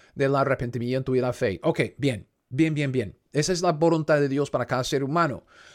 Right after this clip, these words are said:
La voluntad de Dios para cada humano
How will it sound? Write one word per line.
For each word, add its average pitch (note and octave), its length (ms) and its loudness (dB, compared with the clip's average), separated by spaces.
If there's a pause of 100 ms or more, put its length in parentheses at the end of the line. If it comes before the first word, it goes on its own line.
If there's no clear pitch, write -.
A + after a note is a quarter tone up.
(120)
La D3 220 -2
voluntad G3 640 2
de F#3 120 6
Dios F3 640 2 (120)
para D3+ 400 2 (160)
cada F#3+ 500 0 (160)
humano D#3 640 0